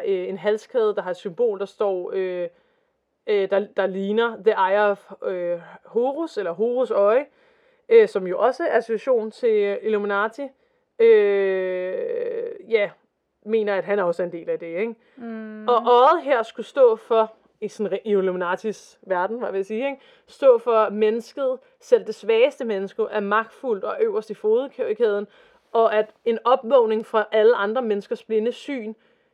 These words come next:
Speaker 1: kan opstå, og så kan du se sandheden, som er det, Illuminati ligesom står for, agtigt, ikke?
Speaker 2: Mhm.
Speaker 1: Andre kendte folk, som er blevet beskyldt for at være Illuminati, er Lady Gaga,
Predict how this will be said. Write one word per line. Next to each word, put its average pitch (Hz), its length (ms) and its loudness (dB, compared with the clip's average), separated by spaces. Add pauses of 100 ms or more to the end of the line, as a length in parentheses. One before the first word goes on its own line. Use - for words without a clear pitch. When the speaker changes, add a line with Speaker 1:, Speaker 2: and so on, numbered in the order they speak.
(120)
Speaker 1:
kan - 160 -2
opstå, 226 600 4
og 202 100 -6
så 226 80 -8
kan 208 100 -4
du 226 60 0
se 220 220 -2
sandheden, 202 580 0
som 202 140 -4
er 196 40 -2
det, 196 220 0 (120)
Illuminati 180 500 -6
ligesom 175 180 -14
står 180 200 -6
for, 180 300 -10
agtigt, - 340 -4
ikke? 254 120 -6 (120)
Speaker 2:
Mhm. 220 300 -12 (840)
Speaker 1:
Andre 285 280 2
kendte 247 260 -2
folk, 240 280 0
som 226 120 -2
er 214 40 2
blevet 196 280 2
beskyldt 214 320 -8
for 220 80 2
at 202 60 2
være 196 140 2
Illuminati, 190 500 -2
er 190 60 0
Lady 170 200 -8
Gaga, 233 440 2